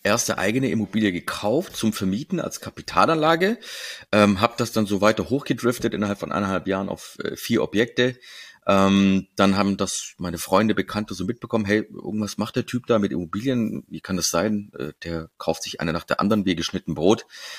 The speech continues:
Ähm, ich will auch. Ja, dann habe ich halt so als Tippgeber fungiert, hab die ersten Immobilien so vermittelt, hab dann gedacht, hm, das ist eigentlich ein cooles Geschäft und Tippgeber ist okay, aber nicht sexy genug, da geht noch ein bisschen mehr.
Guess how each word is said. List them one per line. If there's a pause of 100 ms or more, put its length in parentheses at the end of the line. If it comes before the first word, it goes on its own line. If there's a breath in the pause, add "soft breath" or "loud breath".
(280 loud breath)
Ähm,
ich
will
auch.
Ja,
dann
habe
ich
halt
so
als
Tippgeber
fungiert,
hab (440 loud breath)
die
ersten
Immobilien
so
vermittelt,
hab
dann
gedacht,
hm,
das
ist
eigentlich
ein
cooles
Geschäft
und
Tippgeber
ist
okay,
aber
nicht
sexy
genug,
da
geht
noch
ein
bisschen
mehr.